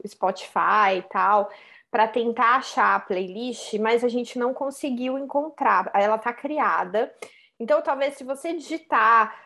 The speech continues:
playlist juntas, não vai aparecer. Então, o que que a gente fez, né? A gente vai fazer ainda, mas quando você ouvir o episódio, a gente já vai ter feito.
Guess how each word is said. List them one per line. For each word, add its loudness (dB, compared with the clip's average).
playlist -2
juntas, -2
não 0
vai 4
aparecer. -2
Então, -2
o -2
que -10
que -6
a -2
gente -12
fez, -4
né? -4
A -2
gente -14
vai 2
fazer -2
ainda, -6
mas -2
quando -6
você -6
ouvir 0
o -2
episódio, -2
a -6
gente -8
já -6
vai -4
ter -10
feito. -14